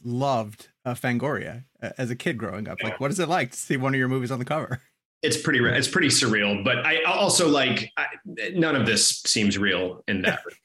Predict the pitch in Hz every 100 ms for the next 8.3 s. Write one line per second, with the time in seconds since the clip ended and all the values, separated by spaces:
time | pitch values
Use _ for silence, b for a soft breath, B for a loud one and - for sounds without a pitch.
0 | - 156 170 160 156 156 170 156 147 135
1 | 135 127 127 123 127 120 117 113 117 123
2 | 120 - 180 165 175 165 139 135 - B
3 | B - 151 151 147 147 143 139 135 135
4 | 123 117 117 107 117 110 110 107 104 104
5 | 107 101 101 - 98 - 110 120 120 131
6 | 120 113 107 - 107 104 101 110 107 104
7 | - - 95 95 92 95 - 92 92 92
8 | 90 87